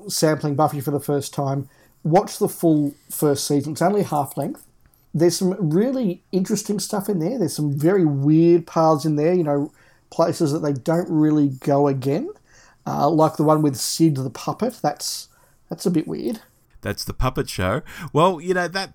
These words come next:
Speaker 2: that's almost a, a fun episode I'd almost recommend to people from the <laughs> first series, just 'cause it is such a weird little quirky thing.
Speaker 1: Okay.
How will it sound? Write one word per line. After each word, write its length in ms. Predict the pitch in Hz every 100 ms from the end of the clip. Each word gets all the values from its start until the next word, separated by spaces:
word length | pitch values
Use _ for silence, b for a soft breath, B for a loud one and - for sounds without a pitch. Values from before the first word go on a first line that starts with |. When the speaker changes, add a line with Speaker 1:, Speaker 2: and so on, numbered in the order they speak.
| - -
Speaker 2:
that's 240 | 202 -
almost 480 | 160 151 147 147 - _ _ - 90 90 85
a, 120 | 139
a 120 | 131
fun 240 | - 151 143
episode 400 | 185 165 143 139
I'd 160 | 143
almost 360 | 160 160 160 175
recommend 400 | 170 160 165 220
to 40 |
people 260 | - 127 -
from 160 | 107 113
the 60 |
<laughs> 20 |
first 440 | 90 - - - -
series, 360 | 156 135 120
just 180 | 107 160
'cause 140 | 160 139
it 80 | 139
is 160 | 147
such 180 | 147 139
a 80 | 127
weird 320 | 117 135 135
little 160 | 131 123
quirky 380 | 139 135 135 120
thing. 280 | 151 135 - B
Speaker 1:
Okay. 120 | B